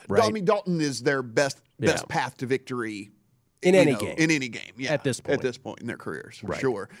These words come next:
Speaker 2: And I bet you, I bet you it's one of those things like, "Oh, we just squeaked by the Lions.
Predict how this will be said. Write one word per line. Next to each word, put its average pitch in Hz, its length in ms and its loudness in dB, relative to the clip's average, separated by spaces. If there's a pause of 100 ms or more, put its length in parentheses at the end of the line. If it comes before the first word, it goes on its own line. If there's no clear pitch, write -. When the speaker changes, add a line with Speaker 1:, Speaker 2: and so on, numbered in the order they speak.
(180)
Speaker 2:
And 123 120 -2
I 127 60 0
bet 131 300 2
you, 143 420 2 (400)
I - 80 0
bet 165 140 2
you 170 60 4
it's 156 80 4
one 170 60 2
of 160 60 0
those 151 100 -4
things 151 240 -2
like, 135 340 -2 (200)
"Oh, 151 520 2
we 165 200 -2
just - 220 -10
squeaked 147 440 -4
by 143 220 2
the 127 80 -6
Lions. 131 680 -4